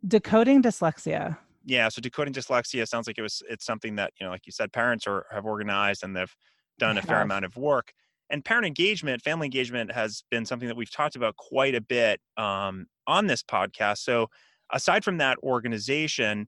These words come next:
Speaker 2: um, which I don't know, you can tell me if that sort of started independently of teachers or in collaboration with them, but what do you think, first, the best way to work with parents of students who have, um, dyslexia is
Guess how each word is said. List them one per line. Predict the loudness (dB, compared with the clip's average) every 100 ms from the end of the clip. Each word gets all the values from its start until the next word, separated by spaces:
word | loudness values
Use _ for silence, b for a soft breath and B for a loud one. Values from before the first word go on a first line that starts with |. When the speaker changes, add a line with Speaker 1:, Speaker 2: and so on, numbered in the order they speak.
| _ _ _ -2
Speaker 2:
um, | 2 4 2 0 -2 -6 -10 _
which | -4 -2 -4 -8 -14 -20 -14 -4
I | -2
don't | 0
know, | 0
you | -2 -4
can | -6
tell | -4 -4
me | -2 -4
if | 0
that | 0 0 -8 -12
sort | -10 -10
of |
started | -4 0 0 -2 -8
independently | -8 -4 -4 -4 -4 -4 -4
of |
teachers | -4 -10 -8 -10 -6
or | -6 -6 -8
in | -8
collaboration | -2 -2 0 -2 -4 -8
with | -8
them, | -8 -4
but | -4 -4 _ _ _ _
what | 0
do | 2
you | 2
think, | -2 0
first, | -2 -2
the | 0
best | 2 2 0 0
way | 4 6 4 2 -2
to | -6
work | -6 0 0 0 -2
with | -6 -6 _ _ _
parents | -10 -2 2 2 0 -4
of | -8
students | -8 -8 -6 -6
who | -4
have, | -2 -2 -4 _ _ -6
um, | -2 -2 -4 -10 -18 _
dyslexia | -10 -6 -2 -2 -2 -6 -4
is | -2 -4 -6 -12